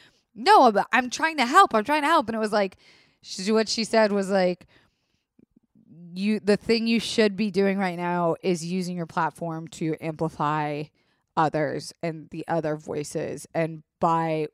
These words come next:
I know the intention behind it was to help, but by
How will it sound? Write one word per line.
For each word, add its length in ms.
I 120
know 380
the 140
intention 420
behind 240
it 80
was 200
to 100
help, 420
but 280
by 600